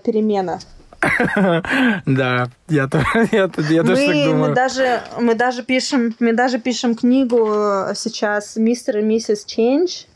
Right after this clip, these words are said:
Speaker 1: А, это будет ис-, история, э, вообще глобальная про транс-, да, про трансформацию человечества. Поэтому, да,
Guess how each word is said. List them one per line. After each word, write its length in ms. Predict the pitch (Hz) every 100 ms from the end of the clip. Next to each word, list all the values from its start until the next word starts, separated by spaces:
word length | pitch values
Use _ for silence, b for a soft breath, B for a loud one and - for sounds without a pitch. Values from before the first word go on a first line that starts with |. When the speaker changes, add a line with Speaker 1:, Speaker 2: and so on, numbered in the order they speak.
| _
Speaker 1:
А, 460 | - 202 202 202 196
это 240 | 202 202
будет 280 | 208 220 202
ис-, 260 | 190 - 220
история, 520 | 214 - 214 214 202
э, 520 | 190 185 185 175 170 185
вообще 260 | 180 -
глобальная 480 | 190 196 190 190 185
про 140 | 170 180
транс-, 260 | 180 175
да, 220 | - 190 180
про 300 | 196 185 180
трансформацию 720 | - 190 - 196 190 185 185
человечества. 680 | - 180 180 175 - - 175
Поэтому, 500 | 185 180 185 185 180
да, 280 | 185 185 170